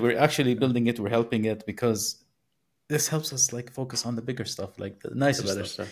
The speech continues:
Speaker 2: The
Speaker 1: instead
Speaker 2: fun
Speaker 1: of writing
Speaker 2: stuff.
Speaker 1: cruds apps
Speaker 2: Yeah.
Speaker 1: all day,
Speaker 2: Not writing
Speaker 1: right? The
Speaker 2: login
Speaker 1: fun
Speaker 2: forms
Speaker 1: stuff. So
Speaker 2: every, every month. Yeah.
Speaker 1: Exactly, exactly.
Speaker 2: Yeah.
Speaker 1: So yeah, I'm with the no-code thing because it helps us, like, um, get rid of that, uh, part of coding, you know, the, the boring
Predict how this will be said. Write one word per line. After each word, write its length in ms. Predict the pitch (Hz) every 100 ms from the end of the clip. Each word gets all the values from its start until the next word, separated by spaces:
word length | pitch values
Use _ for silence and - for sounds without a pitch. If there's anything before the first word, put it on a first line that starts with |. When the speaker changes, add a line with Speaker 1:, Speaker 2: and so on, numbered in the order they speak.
| -
Speaker 2:
The 60 | 113
Speaker 1:
instead 140 | 123
Speaker 2:
fun 80 | 117
Speaker 1:
of 40 |
writing 240 | 120 120 117
Speaker 2:
stuff. 80 | -
Speaker 1:
cruds 200 | 127 110
apps 240 | 98 -
Speaker 2:
Yeah. 60 | 98
Speaker 1:
all 80 | 104
day, 160 | 107
Speaker 2:
Not 160 | 110 117
writing 240 | 113 110 110
Speaker 1:
right? 220 | 139 113
The 60 |
Speaker 2:
login 40 | 104
Speaker 1:
fun 140 | 147
Speaker 2:
forms 220 | 110 95
Speaker 1:
stuff. 100 | 104
So 60 | 113
Speaker 2:
every, 340 | 101 98 98 98 -
every 200 | 98 98
month. 320 | 101 107 - -
Yeah. 280 | - 120 113 151
Speaker 1:
Exactly, 440 | 117 151 156 -
exactly. 440 | 104 101 113 113 120
Speaker 2:
Yeah. 60 | 113
Speaker 1:
So 380 | 110 120 107 107
yeah, 240 | 110 175 143
I'm 100 | 165
with 240 | 156 175 104
the 100 | 107
no-code 440 | 117 117 110 107
thing 160 | 117 120
because 340 | 101 110 101
it 80 | -
helps 280 | 127 127 127
us, 180 | 104 -
like, 300 | 95 98 _ _ _ _ _
um, 560 | 95 92 92 90 87 87 _ _ _ -
get 200 | 110 -
rid 140 | 117
of 80 | 104 95
that, 340 | 95 92 -
uh, 400 | 92 92 95 92 - _ _ _
part 200 | - 104
of 100 | 92
coding, 420 | - 107 87 90 95
you 80 | 92
know, 200 | 95 104
the, 520 | 90 87 87 85 87 82
the 40 | 85
boring 200 | 92 90